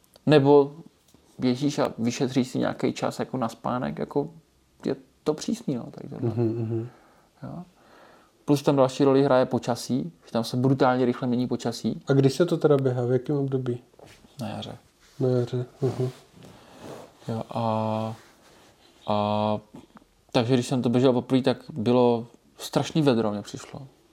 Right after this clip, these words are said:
Speaker 1: Prostě dole v těch, v těch údolích, v těch čtyři sta, pěti stech metrech bylo strašný vedro. Nahoře v těch tisíci metrech to bylo jako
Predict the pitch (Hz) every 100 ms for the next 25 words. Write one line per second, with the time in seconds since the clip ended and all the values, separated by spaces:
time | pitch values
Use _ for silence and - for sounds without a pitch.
0 | _ _ _ _ - - 110 131 131 131
1 | 135 131 - - 127 - 123 120 113 131
2 | - 120 117 117 120 - 120 - 113 113
3 | 117 - - 107 - 113 104 104 123 -
4 | - - - - - _ 123 139 143 139
5 | 135 135 131 - - - 123 113 120 117
6 | - 113 113 113 117